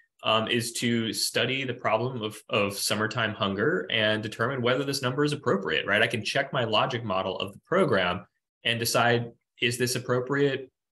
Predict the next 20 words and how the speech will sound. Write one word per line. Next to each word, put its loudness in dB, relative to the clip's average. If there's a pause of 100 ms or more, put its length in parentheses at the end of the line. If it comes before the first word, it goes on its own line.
(200)
Is 0
something 0
wrong? -2 (260)
Another 2
recommendation 0
I 0
can -8
make -2
is 0
determine -4
whether 4
the 0
program's 0
budget -2
can -4
support 0
more 0
students, -10
more 0
participants. -6